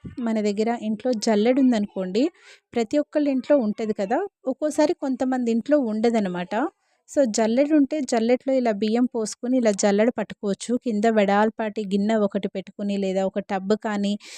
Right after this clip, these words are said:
లేదా ఒక పెద్ద లుంగీ కానీ, చీర కానీ, ఒక క్లాత్ ఏదైనా సరే వేసుకోవచ్చు. లేదా ఇలా టబ్ ఉంటే టబ్ కూడా పెట్టుకోవచ్చు. ఆ, ఇలా పెట్టుకోవడం వల్ల మనకి ఏంటంటే, ఆ, నూకలు, చిన్న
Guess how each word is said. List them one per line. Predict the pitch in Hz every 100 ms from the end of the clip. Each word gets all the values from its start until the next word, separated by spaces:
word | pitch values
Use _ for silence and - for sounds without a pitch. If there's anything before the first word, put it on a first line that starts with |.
| - -
లేదా | 247 262 285 294
ఒక | 240 - 226 220 214
పెద్ద | 220 196 233 240
లుంగీ | 220 220 226 247
కానీ, | 240 220 220 220 233 - -
చీర | - 220 226 240
కానీ, | 240 226 220 226 226
ఒక | 226 -
క్లాత్ | 220 214 -
ఏదైనా | 208 233 254 254
సరే | 240 202
వేసుకోవచ్చు. | 196 208 - 196 - 277
లేదా | 254 262
ఇలా | 247 233
టబ్ | 233 214
ఉంటే | 233 294
టబ్ | 302 214 196
కూడా | - 214 247
పెట్టుకోవచ్చు. | 202 _ 180 180 - 320 453 _ _ _ _ _
ఆ, | 240 233 233
ఇలా | 262 269
పెట్టుకోవడం | 254 233 _ 302 294
వల్ల | 285 262
మనకి | 254 240 220 233
ఏంటంటే, | 233 233 233 226 269 349 - _ _ _ 240
ఆ, | 240 240 233 240
నూకలు, | 247 247 262 247 240 233 226 226 _ _
చిన్న | - 240